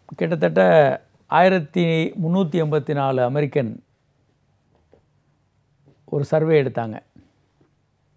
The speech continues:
செக்ஷுவல் ஆக்டிவிட்டி வந்து ரொம்ப ரொம்ப முக்கியம், என்னுடைய வாழ்க்கையில, என்னுடைய தரம், வாழ்க்கை தரத்துக்கு செக்ஸ் வந்து முக்கியம் அப்படின்னு ஆண்கள் எழுபது சதவீதம் பேர் சொல்லியிருக்காங்க.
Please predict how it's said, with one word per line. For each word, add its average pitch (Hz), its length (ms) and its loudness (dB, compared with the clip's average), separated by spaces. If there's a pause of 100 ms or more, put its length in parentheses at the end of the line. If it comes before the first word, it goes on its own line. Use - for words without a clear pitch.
(2250)
செக்ஷுவல் 208 480 2
ஆக்டிவிட்டி 156 520 -2
வந்து 143 440 -6 (520)
ரொம்ப 143 380 -6
ரொம்ப 156 300 -4
முக்கியம், 135 640 -4
என்னுடைய 127 680 -4 (300)
வாழ்க்கையில, 147 800 2 (1120)
என்னுடைய 135 440 -4
தரம், 175 320 4
வாழ்க்கை 175 400 2
தரத்துக்கு 156 500 -4
செக்ஸ் 156 460 -4
வந்து 139 260 -2
முக்கியம் 127 540 -6
அப்படின்னு 131 300 -6 (580)
ஆண்கள் 160 360 0
எழுபது 156 360 0
சதவீதம் 139 380 -2
பேர் 131 200 -2
சொல்லியிருக்காங்க. 123 680 -6